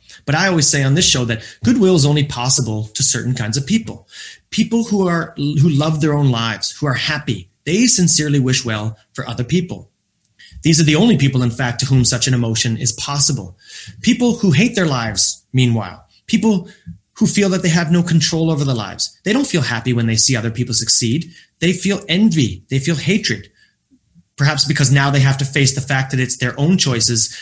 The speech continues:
that have led them here, not any metaphysical, metaphysical determinism of any sort. It's almost like,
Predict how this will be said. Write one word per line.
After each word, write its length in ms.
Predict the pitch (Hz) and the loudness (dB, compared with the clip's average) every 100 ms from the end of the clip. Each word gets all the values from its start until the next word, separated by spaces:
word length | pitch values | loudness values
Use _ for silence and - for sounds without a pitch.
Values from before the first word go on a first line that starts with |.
| - | -6
that 100 | 123 | -2
have 140 | 120 | 0
led 180 | 117 117 | 0 -2
them 120 | 113 113 | 0 -2
here, 340 | 117 120 - - | -2 -4 -8 -8
not 200 | 131 127 | -4 -2
any 180 | 139 135 | 0 2
metaphysical, 840 | 123 127 123 135 131 127 123 127 - | 2 0 0 0 0 -2 -4 -6 -6
metaphysical 580 | 131 131 120 139 139 120 | -2 -2 0 0 0 0
determinism 640 | 117 110 147 143 127 113 | -2 0 2 4 2 0
of 80 | 107 | -2
any 140 | 107 107 | -2 -2
sort. 380 | - 101 123 - - - - - | -2 -2 -8 -12 -20 -20 -18 -8
It's 180 | 139 | -2
almost 360 | 156 147 151 151 | 0 0 0 2
like, 260 | 135 120 | 2 0